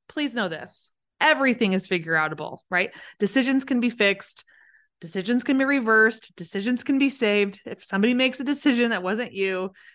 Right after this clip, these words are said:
it is okay. And also know that you've built this company once. You can always build it again. But odds are that you'll realize how much you're inserting yourself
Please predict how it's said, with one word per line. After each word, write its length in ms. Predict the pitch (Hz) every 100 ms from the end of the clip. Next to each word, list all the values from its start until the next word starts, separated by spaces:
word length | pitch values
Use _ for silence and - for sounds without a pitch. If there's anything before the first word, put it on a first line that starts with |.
| _ -
it 80 | 170
is 140 | 170 -
okay. 680 | 214 240 247 190 185 220 - _ _ _ _ _ _ -
And 120 | 214
also 320 | 208 214 262
know 380 | 240 202 196 202
that 160 | 202 226
you've 240 | 285 -
built 260 | 208 233 -
this 200 | 262 -
company 380 | 254 247 247
once. 580 | 247 196 185 190 - - _ -
You 160 | 180 180
can 180 | 175 -
always 520 | 160 156 190 220 220
build 220 | 214 233
it 80 | 254
again. 480 | 247 185 151 175 202 _ _ _ _ _
But 120 | - 220
odds 300 | 233 247 214
are 420 | 175 147 180 202 _ _ _ _ _ _ -
that 120 | 220
you'll 220 | 240 220
realize 720 | 214 240 269 170 139 175 - - _ - -
how 280 | 226 240
much 340 | 269 233 214 -
you're 180 | 208 196
inserting 640 | 190 - 294 302 285 233
yourself 640 | 196 180 - 147 - -